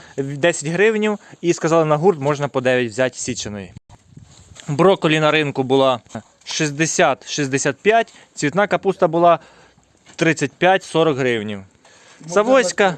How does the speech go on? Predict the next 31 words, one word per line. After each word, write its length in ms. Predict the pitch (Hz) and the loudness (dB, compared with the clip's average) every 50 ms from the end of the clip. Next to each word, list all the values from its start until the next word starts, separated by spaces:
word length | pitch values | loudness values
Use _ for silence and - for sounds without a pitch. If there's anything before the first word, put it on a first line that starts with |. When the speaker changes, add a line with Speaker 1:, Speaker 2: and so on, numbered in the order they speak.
| - - | -6 -14
Speaker 1:
Савоська 540 | - - 185 185 214 233 208 - - 180 165 | -6 -2 0 2 2 2 2 2 0 -2 0
двадцять 420 | 147 156 175 170 165 - 156 - | 2 2 2 2 2 0 -6 -4
п'ять, 360 | - 208 220 240 226 214 - - - - - - | -2 0 2 2 0 -2 -6 -12 -20 -20 -18 -14
двадцять 420 | - - 135 147 156 147 - 147 135 | -10 -4 0 0 0 0 0 -4 -4
два 260 | 143 165 202 214 202 | 0 2 2 2 2
гривня, 440 | 185 180 180 180 175 170 165 156 - - - - | 2 0 -2 -2 -2 -2 -2 -4 -4 -8 -8 -2
а 120 | - 160 156 | 0 0 2
молода 360 | 160 160 160 156 180 196 190 | 2 2 2 4 4 2 2
була 260 | 165 170 170 170 156 | 2 2 2 4 4
маленька 460 | 151 160 160 160 147 135 135 123 - | 4 4 4 4 2 0 -2 -4 -6
по 120 | - 143 - | -6 -4 -2
п'ятнадцять 580 | 170 170 - 240 262 262 240 - 190 - - | -4 -4 -2 -2 -2 -2 -2 -4 -6 -10 -8
і 120 | 247 240 214 | -8 -10 -4
по 160 | - 165 143 | -2 -2 -2
двадцять, 480 | 127 139 170 170 - - 135 - - - - | 2 2 2 2 2 -2 -8 -10 -12 -16 -8
двадцять 340 | 127 139 170 160 - - | -2 -2 -2 -2 -2 -4
п'ять 120 | - 151 131 | -4 -4 -2
гривень. 300 | 135 127 131 120 120 117 | -2 -2 -2 -2 -2 -4
Даже 160 | 123 117 110 | -4 -4 -2
була 140 | 123 143 143 | 0 -2 -2
така 180 | - - 139 | 0 0 0
одна 200 | 127 120 127 139 | 0 0 -2 -4
красива 340 | 135 135 127 110 127 131 120 | -4 -6 -6 -4 -4 -4 -4
машина 320 | 113 113 101 113 107 107 - | -4 -6 -10 -10 -12 -12 -12
стояла. 400 | - 107 104 98 98 101 95 - - - - - - - - | -10 -8 -8 -6 -6 -8 -10 -12 -16 -20 -20 -20 -16 -6 -2
Е, 200 | 135 147 147 156 | 0 2 2 2
редиска 460 | 165 202 175 180 175 147 - - 170 | 2 2 2 2 2 2 2 0 0
була, 340 | 151 160 170 185 196 208 202 - - - - - | 0 2 2 2 2 2 0 -2 -8 -10 -6 -4
редиска 440 | 151 151 170 175 156 - - 160 | -2 0 2 0 0 0 -2 -4
пучками 460 | - 151 147 - - 170 156 139 139 131 | -2 -4 -6 -4 -2 0 0 0 -2 -2
були 380 | 127 139 143 143 139 123 117 | 0 0 2 2 2 0 -2